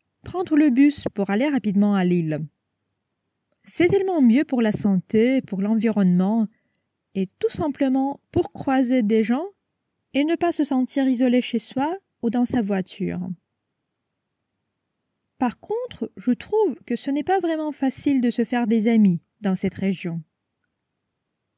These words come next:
J'ai l'impression que beaucoup de gens ici n'ont jamais quitté le Nord, ils sont dans la même ville depuis des générations, et ils n'ont pas vraiment envie de connaître des gens de l'extérieur.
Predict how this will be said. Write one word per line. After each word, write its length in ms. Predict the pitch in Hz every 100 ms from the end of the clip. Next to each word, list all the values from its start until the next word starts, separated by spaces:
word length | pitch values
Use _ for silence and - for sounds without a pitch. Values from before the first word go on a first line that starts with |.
| _ _ _ _ _
J'ai 160 | 214 277
l'impression 560 | 302 285 277 - 359 427 453
que 100 | 285
beaucoup 300 | 226 294 415
de 140 | 359
gens 200 | 302 294
ici 420 | 269 226 - - 370 -
n'ont 200 | 220 226
jamais 340 | 302 339 370
quitté 300 | - 277 285
le 140 | 233 214
Nord, 440 | 254 349 311 220 196 - _ _ _ _ _ -
ils 160 | 262
sont 200 | - 302
dans 120 | 277
la 140 | 262 262
même 280 | 330 370 302
ville 240 | 302 285
depuis 340 | 247 262 - 254
des 140 | 214
générations, 800 | 214 220 208 190 - 311 359 277 - _ _ _ _ _ -
et 60 |
ils 160 | 254 294
n'ont 180 | 311 294
pas 160 | 415
vraiment 440 | 440 320 294 285 247
envie 220 | 220 277
de 100 | 254
connaître 480 | - 214 233 233 202
des 160 | 196
gens 200 | 190 208
de 80 | 190
l'extérieur. 840 | 180 185 - 180 180 170 170 175